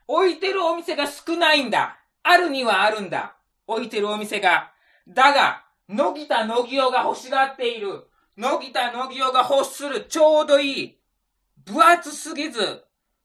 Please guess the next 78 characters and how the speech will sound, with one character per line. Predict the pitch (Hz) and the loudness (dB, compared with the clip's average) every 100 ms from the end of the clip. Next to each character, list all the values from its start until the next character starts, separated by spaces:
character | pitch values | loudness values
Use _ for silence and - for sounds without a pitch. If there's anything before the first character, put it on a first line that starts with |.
| _ | _
野 | 202 143 156 | -20 -20 -18
木 | 247 | -8
田 | 214 | -8
野 | 180 170 | -6 -10
木 | 160 | -8
お | 170 | -10
さ | - 151 | -8 -10
ん、 | 151 | -10
い | 196 | -14
つ | 262 | -12
も | 208 | -10
そ | 190 | -10
ん | 190 | -8
な | 190 | -10
分 | 165 202 | -8 -8
厚 | 208 214 | -8 -14
い | |
バ | 151 160 185 - | -8 -6 -6 -8
ッ | |
グ | 175 | -10
を | |
ま-、 | 135 143 156 _ _ 147 | -8 -10 -10 _ _ -16
持 | 170 | -14
っ | 170 | -14
て、 | - - _ _ | -16 -18 _ _
一 | 165 | -20
体 | - 233 202 | -6 -4 -2
何 | 175 196 311 285 | -2 -4 -4 -8
を | |
入 | 185 | -4
れ | 160 160 | -4 -4
て | 160 156 | -8 -10
る | 160 | -12
の | 156 | -14
か | 131 | -12
し | 127 151 | -14 -10
ら。 | 117 - _ | -10 -10 _
あ、 | 147 | -8
わ | 175 175 | -8 -8
か | 226 | -14
っ | 226 | -10
た | 151 | -6
わ。 | 131 156 185 _ _ | -2 -4 -6 _ _
デ | 110 208 | -16 -16
ィ | |
ッ | - | -16
ク | 208 | -14
の | 190 156 | -8 -6
色 | 160 190 175 | -6 -6 -8
見 | 175 | -10
本 | 165 | -12
の | 143 | -14
カ | 135 180 | -12 -8
ラ | 196 190 | -6 -6
ー | |
チ | - | -4
ャ | 180 | -6
ー | |
ト | - | -6
で | 120 | -12
し | - 135 | -10 -8
ょ？ | 196 - _ _ _ _ | -8 -10 _ _ _ _
東 | 269 269 | -10 -8
洋 | 262 254 | -6 -6
イ | 262 | -6
ン | |
キ | 185 147 | -10 -12
の | |
カ | 135 151 | -8 -4
ラ | 156 | -2
ー | 147 | -2
チ | 156 | -6
ャ | |
ー | 139 | -8
ト | 117 | -10
で | 107 | -14
し | |
ょ？ | 131 151 | -14 -14